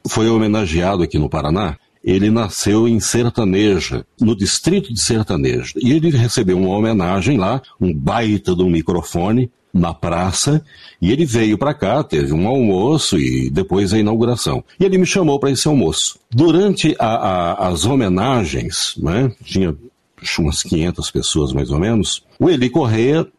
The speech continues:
não resistiu e me chamou.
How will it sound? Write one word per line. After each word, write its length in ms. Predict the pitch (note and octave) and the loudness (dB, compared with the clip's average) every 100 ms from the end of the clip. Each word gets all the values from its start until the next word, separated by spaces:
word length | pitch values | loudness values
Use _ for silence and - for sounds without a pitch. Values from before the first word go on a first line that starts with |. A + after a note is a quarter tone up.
| _ | _
não 440 | C#3 A2 B2+ D#3 C#3 | 0 2 4 2 2
resistiu 840 | G#2+ B2+ A#2 A2+ - - A#2+ C3 | 2 2 2 0 -2 0 2 4
e 220 | C#3+ C#3+ | 4 4
me 140 | C#3 B2+ | 4 2
chamou. 500 | - D3 A2 G2+ | 0 2 2 0